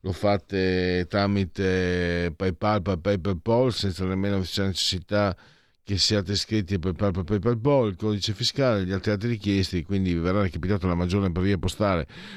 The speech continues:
ma se di mezzo ci sono poste italiane, sono raccomandati ampi e profondi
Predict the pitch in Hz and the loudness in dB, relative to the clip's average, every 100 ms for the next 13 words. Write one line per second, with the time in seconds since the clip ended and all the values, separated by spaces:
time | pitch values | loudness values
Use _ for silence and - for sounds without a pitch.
0 | - 87 95 95 107 101 87 - 104 98 | -8 -6 -4 -4 -4 -4 -6 -6 -2 -2
1 | 82 - 101 98 92 107 92 80 95 90 | -4 -4 -2 0 2 2 2 0 0 0
2 | 98 95 98 107 95 95 104 107 95 82 | 0 0 2 0 2 2 2 2 0 0
3 | 87 90 104 104 95 90 | 0 0 2 2 2 0